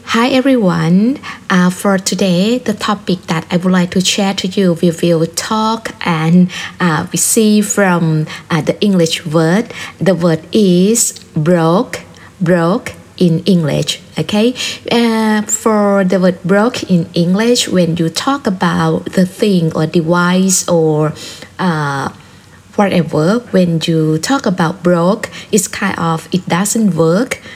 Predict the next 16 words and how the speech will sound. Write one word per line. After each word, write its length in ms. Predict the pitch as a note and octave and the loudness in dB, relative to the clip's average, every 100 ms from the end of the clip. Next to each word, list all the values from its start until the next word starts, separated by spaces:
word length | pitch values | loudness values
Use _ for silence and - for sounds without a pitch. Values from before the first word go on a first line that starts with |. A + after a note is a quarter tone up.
| - - - D#3 | -20 -20 -14 -4
right? 460 | E3+ E3+ F#3+ A3 - - - | -2 0 0 -2 -6 -12 -6
So 640 | - B3+ A3 G3 F#3 F3+ - | -2 0 0 2 2 0 0
in 200 | G#3 G#3 | 2 0
Thai 320 | - B3+ A#3+ | 0 0 0
language, 640 | F#3 D3 D3+ D3+ F#3+ - - | 0 0 -2 0 0 -2 -2
uh, 420 | F#3 F3+ F3 E3+ | 0 2 4 2
the 120 | E3+ F#3+ | 2 2
meaning 380 | G#3 D4+ C4+ G3 | 2 2 0 0
is 140 | F3 | -2
quite 280 | - F#3+ F#3+ | -4 -6 -2
the 60 | F3 F3+ | -2 0
same. 360 | D#3+ D3 D#3 D3+ | 0 0 -2 -2
However, 800 | - F3 F#3 F#3 F3 D#3 F3+ F#3+ - - - - F#3+ | -2 -2 0 0 2 2 0 -2 -8 -16 -16 -6 0
uh, 320 | F#3+ F3 F3+ | 2 2 2
in 200 | F#3+ F#3 | 2 2
Thai, 600 | F#3 G#3 D#3+ D#3+ F#3+ B3+ | 2 0 2 2 2 0